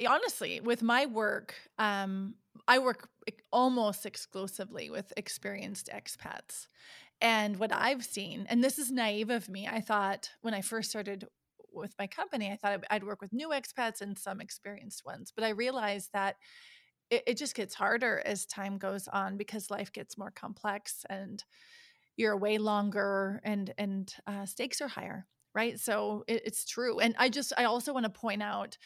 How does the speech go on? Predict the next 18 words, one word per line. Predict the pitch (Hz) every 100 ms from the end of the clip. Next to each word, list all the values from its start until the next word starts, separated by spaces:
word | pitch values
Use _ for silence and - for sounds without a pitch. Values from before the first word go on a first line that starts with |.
| - - - _ _ _ _ _ -
how | 220 226 170 202 208
I | - 214
think | 208 202 - - 240 - -
that | 214 -
you | 196 220 226 226 214
just | 233 220 -
even | 233 240
using | 220 214 220 214 226 220
the | 196
words | 185 196 196 208 196
falling | - 202 202 202
apart | 190 - 196 - - -
is | 214 202
so | - - 208 180 202 196 - _ _ _ _ _ _ _
courageous | - 233 208 196 196 208 208 - - -
and | 214 202 202 196 196 -
authentic, | 208 - 202 196 202 - 226 -
because | 214 - 214 208 202 190